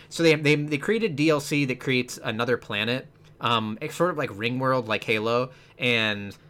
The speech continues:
uh, the planet is extremely large. It's definitely the largest planet. Um, I don't know. I don't remember how much time it took me to beat a regular Outer Wilds, but I think it's, like,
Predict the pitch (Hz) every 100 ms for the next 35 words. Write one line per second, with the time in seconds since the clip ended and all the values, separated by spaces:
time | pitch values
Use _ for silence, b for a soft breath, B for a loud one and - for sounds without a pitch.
0 | b 120 110 104 - 175 185 196 160 139
1 | 123 - 131 - 202 226 196 139 135 123
2 | 113 175 269 254 180 117 107 120 113 -
3 | - 98 92 92 - b b b - 110
4 | 104 101 95 - b b - 180 233 214
5 | 170 175 233 240 220 - 143 156 139 127
6 | - - - 123 120 117 139 135 120 -
7 | 110 95 110 110 - - 120 113 120 127
8 | 123 113 110 110 95 98 107 113 110 110
9 | 107 117 139 127 - 120 107 -